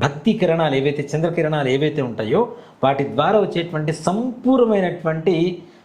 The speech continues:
కాస్మెటిక్ ఎనర్జీని మన బాడీలోకి నింపుకుంటే సంవత్సరానికి కావలసినంత ఒక ఎనర్జీని ఇస్తాయి అవి. ఆ చంద్రకిరణాల్లోనే కూర్చొని భోజనం చేయండి. ఈ దీపం ఉంది కదా, ఆ దీపం భస్మం ఉంటుంది కదా, అది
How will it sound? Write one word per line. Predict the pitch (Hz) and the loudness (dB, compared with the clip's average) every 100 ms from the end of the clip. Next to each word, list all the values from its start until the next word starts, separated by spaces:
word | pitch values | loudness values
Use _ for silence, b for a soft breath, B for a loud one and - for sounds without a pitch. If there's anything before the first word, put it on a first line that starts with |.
| B - | B -2
కాస్మెటిక్ | 165 180 202 190 185 | 0 0 0 0 -2
ఎనర్జీని | 127 160 185 147 180 202 | 0 0 0 0 0 2
మన | 190 147 | 2 0
బాడీలోకి | 113 131 175 208 196 175 131 | 0 2 2 2 0 -2 -2
నింపుకుంటే | 131 156 160 147 143 220 | -2 -2 -4 -4 0 0
సంవత్సరానికి | 165 170 170 165 160 160 156 | 0 -2 0 2 2 0 -2
కావలసినంత | 143 143 139 127 127 113 123 104 - B B _ | 0 0 -2 -4 -4 0 2 0 -4 B B _
ఒక | - - | -10 -2
ఎనర్జీని | 170 220 240 196 214 | 0 2 2 2 0
ఇస్తాయి | 143 - 95 | -2 -6 -8
అవి. | 78 - - _ _ _ - - _ - _ _ _ - - | -10 -16 -20 _ _ _ -20 -20 _ -20 _ _ _ -20 -4
ఆ | 123 135 | -2 0
చంద్రకిరణాల్లోనే | 147 165 175 180 180 180 | 0 2 2 2 2 0
కూర్చొని | 170 165 190 196 | 0 0 0 2
భోజనం | 160 170 170 | 2 2 0
చేయండి. | 147 127 107 104 b b b | 0 -2 -6 -10 b b b
ఈ | 151 | -4
దీపం | 139 208 226 226 | 2 2 4 2
ఉంది | 196 185 | 2 2
కదా, | 180 254 254 B B - | 2 0 -2 B B -6
ఆ | 123 | -4
దీపం | 113 117 247 - 240 | -2 4 4 4 2
భస్మం | 214 160 180 277 247 | 2 0 0 2 2
ఉంటుంది | 135 143 113 | 2 -2 0
కదా, | 110 190 208 | 0 -2 -4
అది | - | -10